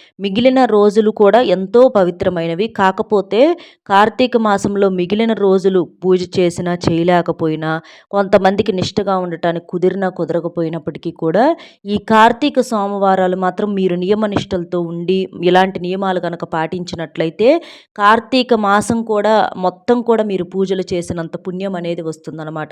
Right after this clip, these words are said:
కార్తీక సోమవారానికి అంత విశిష్టత అనేది ఉంది. ఈ రోజున చక్కగా సూర్యోదయానికి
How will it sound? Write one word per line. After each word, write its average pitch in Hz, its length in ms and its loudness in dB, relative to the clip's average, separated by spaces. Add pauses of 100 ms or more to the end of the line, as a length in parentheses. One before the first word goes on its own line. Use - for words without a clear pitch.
(120)
కార్తీక 175 480 -4
సోమవారానికి 170 760 -6
అంత 170 260 -8 (100)
విశిష్టత - 480 -6
అనేది 156 340 -10
ఉంది. 151 220 -8 (500)
ఈ 202 120 0
రోజున 233 360 4
చక్కగా 196 400 -2
సూర్యోదయానికి 190 720 0